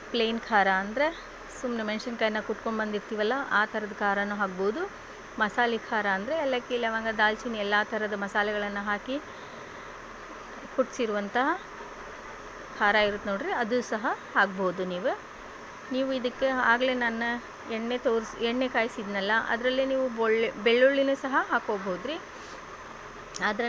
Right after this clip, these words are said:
ನಾನಿಲ್ಲೇ ಬೆಳ್ಳುಳ್ಳಿದು ಫ್ಲೇವರ್ ಬೇಡ ಅಂತ ಹೇಳಿ ಹಾಕಿಲ್ಲ ರೀ. ನೀವು ಬೇಕಂದ್ರೆ ಹಾಕ್ಕೊಳ್ಬೋದು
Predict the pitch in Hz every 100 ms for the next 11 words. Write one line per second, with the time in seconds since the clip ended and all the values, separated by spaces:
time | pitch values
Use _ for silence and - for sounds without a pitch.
0 | 254 214 220 233 320 480 - 240 226 233
1 | 247 233 233 392 - - - 247 220 214
2 | 196 208 208 202 190 196 202 285 403 285
3 | 214 - 180 170 254 330 - - - -
4 | - - 254 240 202 190 185 190 285 -
5 | 220 202 185 180 180